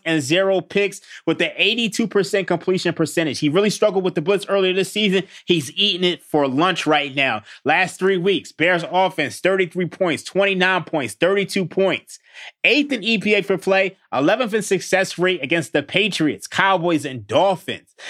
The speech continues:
And you look at this Lions team, they're giving up five yards per rush, twenty-eighth in the N F L. What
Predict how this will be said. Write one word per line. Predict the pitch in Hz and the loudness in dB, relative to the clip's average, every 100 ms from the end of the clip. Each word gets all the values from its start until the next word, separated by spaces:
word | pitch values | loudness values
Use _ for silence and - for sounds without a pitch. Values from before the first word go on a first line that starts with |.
| - | -6
And | 123 110 | -4 -2
you | 117 | 0
look | 160 208 | 0 0
at | 196 | 0
this | 180 | 0
Lions | 156 175 190 175 151 | 2 2 2 0 -2
team, | - 190 156 95 _ _ - _ 104 | -2 0 0 -6 _ _ -20 _ -4
they're | 170 | 0
giving | 202 226 190 | 0 0 -2
up | |
five | - - 175 202 214 180 | -2 0 2 2 0 0
yards | 175 185 175 | 0 2 0
per | - 170 | -2 -2
rush, | 147 170 185 - _ _ | 2 2 2 -4 _ _
twenty-eighth | - 185 233 262 240 220 | -4 0 2 4 2 0
in | 208 | -2
the | |
N | 185 202 | 0 2
F | 190 - | 0 2
L. | 185 113 98 _ _ _ | 0 0 -4 _ _ _
What | 113 117 147 254 247 | -10 -2 2 2 -2